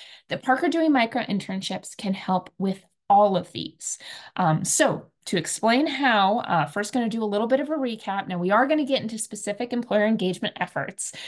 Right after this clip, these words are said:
So if this is a recap for some of you, thank you for your patience, but wanna make sure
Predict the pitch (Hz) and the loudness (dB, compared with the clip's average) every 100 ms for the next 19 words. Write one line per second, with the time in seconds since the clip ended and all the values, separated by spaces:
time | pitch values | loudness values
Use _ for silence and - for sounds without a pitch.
0 | - - 208 202 202 202 208 202 220 247 | -14 0 2 4 2 0 0 0 2 2
1 | 262 233 - 240 208 202 185 196 202 185 | 2 0 0 -2 0 0 -2 -4 -2 -4
2 | 185 196 202 202 202 175 165 165 165 160 | -4 -6 -4 -4 -4 -4 -2 0 0 -2
3 | - - 240 302 320 285 - 214 208 202 | -4 -4 0 2 4 2 -2 0 0 -2